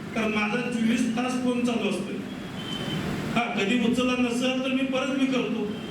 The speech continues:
बऱ्याच वेळाला. आता कार्यक्रम चालू आहे, फोनचा कोणाचा आला असेल तर तास दोन तासाने करतो मी परत. परंतु आज यामध्ये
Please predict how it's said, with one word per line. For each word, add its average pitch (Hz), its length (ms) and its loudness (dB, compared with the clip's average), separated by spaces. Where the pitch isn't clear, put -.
बऱ्याच 214 300 0
वेळाला. 170 440 -2
आता 208 160 0
कार्यक्रम 220 460 0
चालू 233 220 0
आहे, 240 140 0
फोनचा 226 340 0
कोणाचा 233 500 0
आला 226 200 0
असेल 233 300 -2
तर 247 60 -2
तास 233 160 0
दोन 240 220 4
तासाने 262 300 0
करतो 294 260 0
मी 269 160 4
परत. 214 260 2
परंतु 294 640 2
आज 269 280 0
यामध्ये 240 400 2